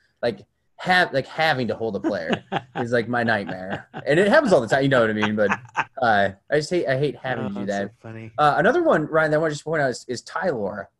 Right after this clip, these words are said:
Speaker 1: Uh, our, our, our buddy Tylor.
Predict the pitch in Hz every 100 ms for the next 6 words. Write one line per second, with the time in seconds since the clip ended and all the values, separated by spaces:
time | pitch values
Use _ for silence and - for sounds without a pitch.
0 | _ _ _ _ _ 117 107 98 - 110
1 | - 120 104 123 117 135 127 120 - _
2 | _ - 131 127 151 104 53 -